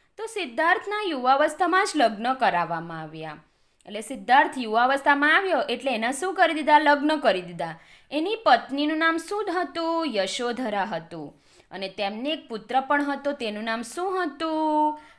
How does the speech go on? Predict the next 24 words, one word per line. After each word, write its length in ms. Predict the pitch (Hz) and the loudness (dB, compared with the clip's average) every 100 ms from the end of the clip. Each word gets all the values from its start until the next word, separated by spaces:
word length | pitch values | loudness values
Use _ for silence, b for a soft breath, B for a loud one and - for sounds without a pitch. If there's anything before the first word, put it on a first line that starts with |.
| - | -6
રાહુલ 460 | 214 208 220 220 | 0 0 -2 -6
હતું. 500 | 214 170 170 165 160 b b b | -8 -10 -12 -14 -16 b b b
એટલે 200 | 226 247 | -8 0
આપણે 220 | 339 320 320 | 0 2 2
આગળથી 560 | 196 214 254 285 311 | 2 0 -4 -2 -4
જોઈએ 300 | 294 349 320 | -2 0 0
તો 120 | 254 | 0
સિદ્ધાર્થના 920 | 247 - 214 196 330 349 392 349 339 302 | -4 -4 -6 -2 2 2 2 0 2 2
પિતાજીનું 640 | 302 226 277 285 311 320 | 0 0 2 2 2 -2
નામ 140 | 320 | -2
શુદ્ધોધન 580 | 302 339 262 349 349 294 | -2 -4 -2 0 2 2
અને 140 | 262 247 | 0 -2
માતાનું 520 | 220 180 180 220 226 | 0 0 2 0 0
નામ 380 | 226 214 214 214 B B B | 0 2 2 -4 B B B
મહાદેવી. 680 | 196 185 196 165 160 151 151 147 b b b b - | -12 -10 -10 -10 -12 -14 -14 -18 b b b b -8
પછી 240 | 285 285 | -6 -4
એની 200 | 403 392 | -4 -6
પાલક 500 | 359 262 208 214 294 | 0 2 4 2 0
માતાનું 420 | 330 339 339 339 | 2 2 2 0
નામ 160 | 339 349 | 0 -2
શું 240 | 349 403 | -2 -2
હતું? 280 | 381 262 311 | -2 -2 -2
ગૌતમી 560 | 220 190 190 262 277 311 | 2 2 0 -2 0 0
મહાપ્રજાપતિ. 1200 | 285 226 233 254 320 320 302 - 165 160 147 143 | 0 0 -4 2 2 4 2 0 -4 -6 -14 -16